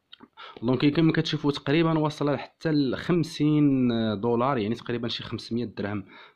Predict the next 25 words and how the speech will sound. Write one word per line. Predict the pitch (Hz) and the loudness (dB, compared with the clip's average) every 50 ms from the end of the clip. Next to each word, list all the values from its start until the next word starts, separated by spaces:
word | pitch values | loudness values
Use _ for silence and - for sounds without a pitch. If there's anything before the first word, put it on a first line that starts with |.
| _ - | _ -8
مغربيه. | 92 95 104 110 104 98 98 110 165 202 - - _ _ _ _ _ _ _ _ _ _ _ _ _ _ _ _ - | -4 -2 -2 -2 0 0 0 0 0 -2 -4 -12 _ _ _ _ _ _ _ _ _ _ _ _ _ _ _ _ -10
صافي. | - 127 147 180 214 208 - - - - - | -6 -4 -2 -2 -2 -4 -6 -12 -20 -18 -10
وانما | - 80 - 156 170 175 170 165 | -6 0 2 4 4 6 6 6
المشكل، | 156 147 147 143 - - - 202 | 6 6 4 4 0 0 -2 -2
شوفوا | 220 - 175 151 156 | 0 0 0 0 2
ملي | 151 147 139 | 2 4 4
غادي | 139 139 139 | 4 2 2
ندخل | 131 123 - - 113 | 2 0 -2 -4 -4
هنايا | 107 110 123 127 | -4 -2 -2 -2
بحال | 120 120 - 127 117 110 | -2 -4 -4 -6 -4 -2
غادي | 107 110 110 | -2 -2 -4
نشريها، | 110 107 - - 107 117 123 156 180 180 - - - - - _ - - - | -4 -4 -4 -4 -2 0 0 0 -2 -4 -8 -16 -20 -20 -20 _ -18 -12 -6
كيعطيوها | - 160 131 113 - 156 143 139 135 139 | -2 -2 -2 0 2 0 2 2 2 2
ليا | 139 139 143 135 | 2 2 0 0
غير | 127 135 123 | -2 -2 -2
لمده | 117 113 120 127 120 104 90 117 113 | 0 0 0 0 -2 -2 -4 -6 -8
سنه، | - - - 117 107 98 101 - _ _ - | -8 -8 -8 -6 -6 -6 -8 -12 _ _ -16
عام، | - 110 113 104 - - - | -10 -8 -8 -8 -10 -10 -12
يعني | 104 101 104 110 113 110 104 98 85 | -10 -8 -6 -6 -6 -6 -6 -8 -8
كتبان | - - - - - 104 95 | -10 -14 -20 -18 -16 -14 -12
ليا | 95 98 101 104 107 101 92 90 87 - | -10 -10 -8 -8 -6 -6 -8 -8 -6 -6
غاليه | 127 127 127 127 120 | -4 -4 -4 -6 -6
واحد | 113 104 - | -8 -8 -8
الشويه | - - - 107 107 | -10 -10 -8 -8 -8
بزاف. | 101 95 90 95 131 170 170 | -8 -8 -8 -6 -6 -6 -6